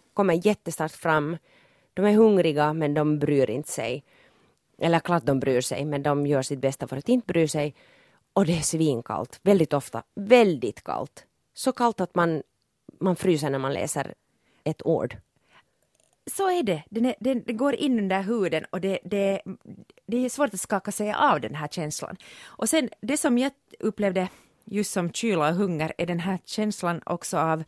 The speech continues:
Speaker 2: orättvisa. Och det, det gör riktigt, det gör riktigt ont i kroppen att, att läsa de här skildringarna av orättvisa. Och det som är det mest orättvisa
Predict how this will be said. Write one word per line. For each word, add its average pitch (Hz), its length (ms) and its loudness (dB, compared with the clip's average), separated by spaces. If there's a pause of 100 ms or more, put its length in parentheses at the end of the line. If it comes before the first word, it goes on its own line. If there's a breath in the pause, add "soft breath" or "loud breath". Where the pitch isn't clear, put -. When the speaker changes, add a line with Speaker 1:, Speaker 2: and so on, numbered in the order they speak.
(180 soft breath)
Speaker 2:
orättvisa. - 840 -6 (1700 soft breath)
Och 190 400 2
det, 143 140 -10
det 214 140 0
gör 233 160 2
riktigt, 226 320 -2 (520)
det 233 80 0
gör 202 160 2
riktigt 185 460 -4
ont 311 280 -6
i 185 40 -4
kroppen 202 420 -2
att, 170 180 -4
att 190 260 -2
läsa 247 320 0
de 180 160 -2
här 202 120 0
skildringarna 175 680 -2
av 165 120 -6 (200)
orättvisa. 160 1000 -4 (160 loud breath)
Och - 220 -8
det 320 120 0
som 285 200 -4
är 196 40 -2
det 190 140 -2
mest 262 260 -6
orättvisa 160 800 -4